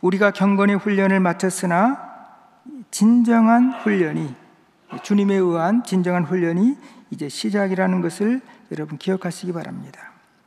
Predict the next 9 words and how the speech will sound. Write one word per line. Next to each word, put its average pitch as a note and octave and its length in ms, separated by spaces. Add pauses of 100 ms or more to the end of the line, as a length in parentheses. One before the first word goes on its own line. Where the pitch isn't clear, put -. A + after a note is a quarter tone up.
(320)
그래서 E3 280
진정한 F#3+ 580
변화의 F3+ 360
여정을, D3+ 680 (340)
또 G#3+ 100
주님을 G#3+ 440
향하여 G3 300
걷는 F#3 400
여정을, C#3+ 580